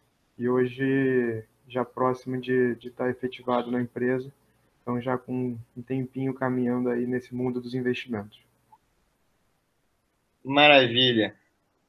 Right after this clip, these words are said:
Speaker 2: Deixa eu te fazer uma primeira pergunta, então, só pra gente conseguir se ambientar um pouco mais. O que que é um family office? Com o que que você trabalha?
Speaker 1: Legal. É, é, então, basicamente, a, o nosso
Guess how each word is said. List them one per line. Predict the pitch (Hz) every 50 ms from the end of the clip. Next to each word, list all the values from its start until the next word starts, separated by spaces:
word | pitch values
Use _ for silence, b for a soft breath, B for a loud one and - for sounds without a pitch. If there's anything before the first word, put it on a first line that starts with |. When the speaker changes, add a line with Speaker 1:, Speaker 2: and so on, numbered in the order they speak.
| _ -
Speaker 2:
Deixa | 180 220 233
eu | 226
te | 226 -
fazer | 220 208 185 190 202
uma | 202 190
primeira | 196 196 190 - 185 190 202 196 190
pergunta, | - 185 170 151 143 147 147 143 131 135
então, | 135 135 135 127 - 127 120 117 113
só | - 147
pra | 143 147 143
gente | 143 147 143
conseguir | - 147 135 - 143 131 139 139
se | 147 143
ambientar | 135 135 135 127 127 127 135 127
um | 123
pouco | 127 127 127 127
mais. | 127 123 117 110 107 - - - -
O | 175 170
que | 165 - 220 226 226 185
que | - 185
é | 185 180
um | 175 170
family | 160 - 165 156 156 143 127
office? | 117 117 110 104 - 107 - -
Com | 113 - 143
o |
que | 139 170 180
que | 170
você | - 170
trabalha? | 165 143 139 - 117 107 98 92 90 - _ _ _ _ _ _ _ _ _ _ _ _ _ _ _ -
Speaker 1:
Legal. | - 131 131 123 123 117 117 117
É, | 117 113 117 110 -
é, | 123 123 123 120 120 120
então, | 127 127 - 151 147
basicamente, | 143 147 156 175 180 - - 190 165 147 143 147 165 170 - - 180
a, | 170 156 135 -
o | 139 139
nosso | 139 139 139 139 - - - 143 139 135 127 123 117 113